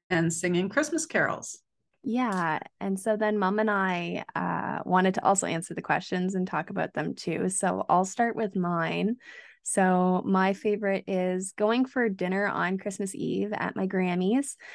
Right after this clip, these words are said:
Speaker 2: and driving home and listening to the, I don't know, people my age probably remember,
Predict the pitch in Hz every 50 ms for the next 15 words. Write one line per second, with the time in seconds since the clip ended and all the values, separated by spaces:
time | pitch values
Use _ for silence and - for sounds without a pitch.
0 | - - - _ - - 208 202 202 208 214 208 190 202 196 202 220 226 233 233
1 | 220 196 214 208 214 233 240 226 202 185 180 180 185 - 202 190 185 190 190 -
2 | - 196 180 180 180 175 175 180 170 170 170 170 170 - - - - 185 185 -
3 | - - 185 180 - 175 180 180 180 185 - - 190 190 190 190 175 175 175 -
4 | - 175 175 180 180 - - 180 175 180 180 175 175 170 175 170 170 170 170 170
5 | 170 180